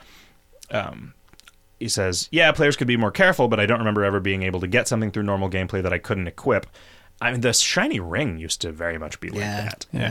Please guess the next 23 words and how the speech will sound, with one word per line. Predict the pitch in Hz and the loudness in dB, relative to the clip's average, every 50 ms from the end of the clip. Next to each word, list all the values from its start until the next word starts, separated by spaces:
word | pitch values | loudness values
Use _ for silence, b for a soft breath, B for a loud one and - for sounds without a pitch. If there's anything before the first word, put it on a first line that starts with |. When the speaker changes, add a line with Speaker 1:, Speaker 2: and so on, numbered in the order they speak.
| 107 101 95 | -2 -4 -4
Speaker 2:
Yeah, | 98 104 | -4 -4
I | 101 | -2
remember | 101 113 113 104 104 | -2 -2 -2 -4 -6
Speaker 1:
Um, | 95 | -6
Speaker 2:
that. | 101 104 101 98 90 - - - _ _ _ _ - - | -6 -8 -8 -8 -10 -14 -20 -20 _ _ _ _ -12 -8
Speaker 1:
no, | 131 139 143 - | -6 -6 -4 -2
but | 123 120 123 | 0 0 0
we | 110 92 | 0 -2
changed | - - 123 113 98 - 90 | -2 0 0 0 0 0 -2
that | 90 - - | -4 -4 -6
because | - - - 90 | -6 -6 -4 -4
it | 101 - | -4 -4
wasn't | 101 101 113 104 | -6 -6 -6 -6
very | - 90 90 - | -8 -8 -10 -10
good. | - - 80 73 98 - B B B B | -10 -10 -10 -10 -12 -14 B B B B
Speaker 2:
Yeah. | 113 101 98 107 104 B B B B B B - | -12 -10 -10 -12 -14 B B B B B B 0
Speaker 1:
Um, | 156 170 185 180 180 180 175 160 143 B B B B B B B B B _ _ _ _ _ _ - - - - - - - - - - - - - - - - - - - - - - - - _ - - _ _ - | 2 4 4 4 4 2 0 -2 -4 B B B B B B B B B _ _ _ _ _ _ -20 -20 -20 -20 -20 -20 -20 -20 -20 -20 -20 -20 -20 -20 -20 -20 -20 -20 -20 -20 -20 -20 -20 -20 _ -20 -20 _ _ -12
I | 127 123 - - - 180 180 185 | -10 -8 -6 -6 -4 -4 -4 -2
don't | 185 175 170 151 - 120 | -2 -2 -4 -4 -6 -6
know. | 113 107 101 95 92 92 90 90 90 - - | -6 -4 -4 -4 -4 -4 -6 -6 -8 -10 -6
I | - 135 | -4 -4
mean, | 151 156 156 147 143 - - - | -2 -2 -2 -4 -6 -8 -10 -10
the, | 139 131 151 - | -4 -2 -2 -2